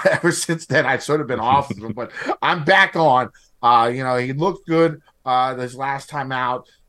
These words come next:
Uh, you know, when it comes to the iron game, you know he's gonna be accurate off the tee. You know his iron game is gonna be strong. These greens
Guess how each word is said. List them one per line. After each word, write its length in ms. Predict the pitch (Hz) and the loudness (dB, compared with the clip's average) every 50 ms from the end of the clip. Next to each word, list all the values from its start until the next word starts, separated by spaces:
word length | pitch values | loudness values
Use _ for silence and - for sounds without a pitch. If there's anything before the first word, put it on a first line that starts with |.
| _ | _
Uh, 240 | 113 113 113 113 110 117 | -4 -4 -4 -4 -6 -10
you 60 | 135 127 | -10 -8
know, 100 | 117 117 | -8 -8
when 160 | 120 127 131 | -6 -8 -8
it 100 | 127 123 | -10 -10
comes 320 | - 143 147 160 165 147 | -4 -2 -2 -2 -2 -4
to 60 | 147 147 | -6 -6
the 140 | 139 143 | -6 -4
iron 340 | 135 123 131 131 135 139 131 | -2 -2 0 0 0 -2 -4
game, 180 | 127 135 131 127 | -6 -6 -6 -6
you 60 | 123 | -4
know 160 | 127 143 151 | -2 0 0
he's 100 | 160 151 | 0 0
gonna 160 | 151 156 147 | -2 -4 -6
be 160 | 143 135 131 113 | -6 -6 -8 -8
accurate 480 | 107 113 117 127 - - 131 123 120 | -4 -4 -4 -4 -4 -4 -2 -2 0
off 220 | 120 117 117 113 - | 2 0 0 -2 -4
the 80 | 120 | -8
tee. 340 | 104 - - 107 104 104 101 - - - - | -12 -10 -8 -8 -8 -8 -10 -12 -18 -20 -12
You 160 | - 110 113 120 | -6 -4 -2 2
know 160 | 139 147 147 | 4 4 4
his 100 | 147 131 | 4 4
iron 300 | 127 120 120 123 123 120 | 2 2 2 0 -2 -2
game 180 | 117 120 117 | -4 -4 -4
is 80 | 113 107 | -6 -6
gonna 200 | 107 113 110 110 | -6 -6 -6 -4
be 100 | 104 113 | -4 -6
strong. 480 | 107 - - 113 104 101 101 98 95 - - - - - _ 120 | -6 -6 -4 -2 0 2 2 0 0 -4 -10 -18 -20 -20 _ -14
These 260 | 110 123 127 123 104 | -10 -8 -6 -6 -8
greens 380 | - - 139 147 151 156 139 | -8 -6 -4 -2 -2 -2 -4